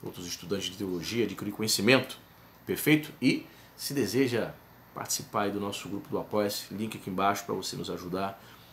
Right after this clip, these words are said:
nos abençoando. Se você entrar no nosso Apoia-se, ajudar esse canal com a partir de cinco reais, você estará participando do nosso grupo do WhatsApp, perfeito? E depois que alcançarmos o valor necessário,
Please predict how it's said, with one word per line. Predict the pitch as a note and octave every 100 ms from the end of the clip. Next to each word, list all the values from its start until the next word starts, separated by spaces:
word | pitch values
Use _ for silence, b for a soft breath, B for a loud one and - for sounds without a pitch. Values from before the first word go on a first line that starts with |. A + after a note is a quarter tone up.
| B -
nos | F2
abençoando. | F2+ F#2+ F#2+ G2 G2+
Se | G2+
você | F#2 F2+ -
entrar | F#2+ - F#2
no |
nosso | F2+ F2 - F2
Apoia-se, | D#2 G#2+ A2+ G#2+ - -
ajudar | F2 F2+
esse | G2 -
canal | - F2+ F2+
com | F2+
a |
partir | - F#2 F#2
de | F2+
cinco | - -
reais, | F2 F2 F2+
você | F2+ -
estará | - F#2 F2 G2 B B B B B - - -
participando | F2+ - - G2
do | F#2
nosso | G2+ G#2
grupo | F2 G#2+
do | G2+
WhatsApp, | - - E2 E2+ F2+ - - - - -
perfeito? | D2+ - B2+ D3 - - B B B B -
E | F#2 G#2 A#2 - - - - - - - - - - - -
depois | D2+ D#2+ E2 D2+ - A2 -
que | F2+
alcançarmos | D2+ E2 - F#2 F#2+ G2+
o |
valor | F#2 E2+ A2 A#2 -
necessário, | F#2 F#2+ B2 - D#2+ D#2+ F2